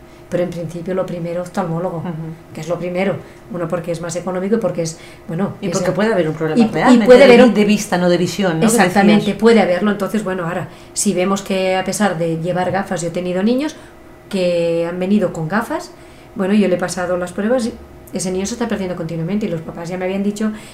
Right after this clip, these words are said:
Speaker 1: que saltaba de línea, que se perdía, que copiaba dos veces, eh, a lo mejor la misma línea. Bueno, lleva gafas, bueno, pues si lleva gafas... Eh, ¿por qué está cometiendo tantos errores siempre? Y además niños luchadores, porque si encuentras un pasota, dices, "Ah,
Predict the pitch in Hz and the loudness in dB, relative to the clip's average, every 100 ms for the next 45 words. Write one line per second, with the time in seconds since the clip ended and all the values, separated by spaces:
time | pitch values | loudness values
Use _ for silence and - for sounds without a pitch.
0 | - 180 170 165 170 190 226 190 185 185 | -14 -8 -8 -6 -4 -2 0 -2 -4 -8
1 | 180 160 214 208 190 190 190 202 175 170 | -10 -8 -6 -4 -4 -6 -6 -6 -6 -6
2 | 175 180 185 175 - - - - 190 185 | -6 -8 -8 -10 -12 -20 -20 -8 -2 0
3 | 180 180 185 180 170 170 170 214 202 185 | 0 -2 -2 -2 -4 -6 0 2 2 -2
4 | 180 - - - 202 185 180 196 185 214 | -8 -14 -20 -8 -4 -2 -2 0 -2 -2
5 | 214 160 196 175 - 190 190 196 208 240 | -4 -6 -6 -6 -6 -2 -2 -2 -4 -4
6 | 240 - - - - - 262 180 170 190 | -8 -10 -20 -20 -20 -14 -8 -8 -4 -4
7 | 180 226 214 - 180 165 - 196 175 185 | -2 0 0 0 -8 -10 -8 -6 -4 -4
8 | 180 175 190 185 175 180 175 175 170 - | -6 -4 -4 -4 -4 -4 -2 -2 -2 -4
9 | 180 165 170 165 - 196 190 214 214 214 | -4 -6 -8 -10 -4 0 2 2 4 4
10 | 254 262 214 202 - 165 190 160 156 175 | 4 2 0 0 0 -2 0 0 -4 -8
11 | 165 165 180 180 214 214 214 202 - 233 | -8 -8 -8 -4 -2 -2 -2 -2 -4 -4
12 | 208 - - - - - 185 185 196 147 | -4 -10 -16 -20 -18 -8 -4 -2 -2 -4